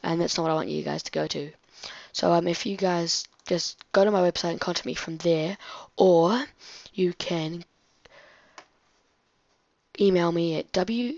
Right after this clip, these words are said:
uh, at, I'm sorry, P C games twenty-four at gmail dot com. So that's P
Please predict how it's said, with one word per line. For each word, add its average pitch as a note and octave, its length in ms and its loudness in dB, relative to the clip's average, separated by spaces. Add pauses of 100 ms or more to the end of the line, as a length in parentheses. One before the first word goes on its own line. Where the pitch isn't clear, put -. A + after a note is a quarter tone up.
(140)
uh, F#3 120 2 (100)
at, E3 280 -2
I'm E3 200 -4
sorry, E3 340 -2 (520)
P A#3+ 180 -2
C G#3 360 -8
games F3 760 -2 (1040)
twenty-four A3 1000 0 (240)
at E3+ 180 -4
gmail E3+ 420 -2
dot - 200 -6
com. D#3+ 340 -8 (440)
So - 120 -2
that's - 260 2
P B3+ 520 -2